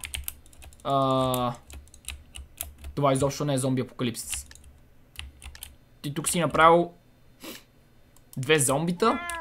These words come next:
Опа, дарох пуп без да искам. Това тук изобщо няма да гласувам, защото това прилича на марсианец. Защо правите такива извънземни, ей?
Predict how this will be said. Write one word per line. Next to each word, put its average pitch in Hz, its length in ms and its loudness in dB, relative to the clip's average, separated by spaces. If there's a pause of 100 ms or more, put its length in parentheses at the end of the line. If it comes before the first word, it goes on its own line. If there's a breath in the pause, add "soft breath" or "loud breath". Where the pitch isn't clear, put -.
(420)
Опа, 185 220 6
дарох 170 420 4
пуп 156 220 -4
без 131 180 0
да 127 80 -2
искам. 131 340 -4 (1120)
Това 165 240 2
тук 170 180 -4
изобщо 147 300 0
няма 151 160 2
да 147 80 4
гласувам, 143 420 -2
защото 135 720 -2 (340)
това 139 240 0
прилича 143 320 -2
на 143 120 0
марсианец. 135 1080 0 (1080)
Защо 143 280 -6
правите 180 280 -2
такива - 260 -6
извънземни, 180 440 -4
ей? 147 180 -4